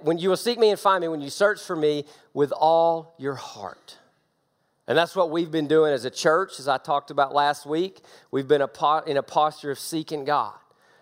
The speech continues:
recognizing maybe we as a people of God have drifted from the fear of the Lord, drifted from the agenda of God. Maybe we've pursued our own agenda.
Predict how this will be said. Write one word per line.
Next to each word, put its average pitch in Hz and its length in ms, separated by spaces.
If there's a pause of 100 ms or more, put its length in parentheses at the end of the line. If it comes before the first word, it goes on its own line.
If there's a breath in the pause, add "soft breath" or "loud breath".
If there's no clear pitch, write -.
(140 soft breath)
recognizing 156 680
maybe 147 280
we 156 220
as 143 120
a 147 60
people 175 400
of 139 100
God 160 300
have 120 160
drifted 160 500 (360 soft breath)
from 147 180
the 147 80
fear 165 320
of 165 100
the 156 80
Lord, 170 420 (260 soft breath)
drifted 160 420
from 165 160
the 160 120
agenda 160 440
of 156 220
God. 175 420 (240 loud breath)
Maybe 156 240
we've 165 260
pursued 170 440
our 160 180
own 170 240
agenda. 160 560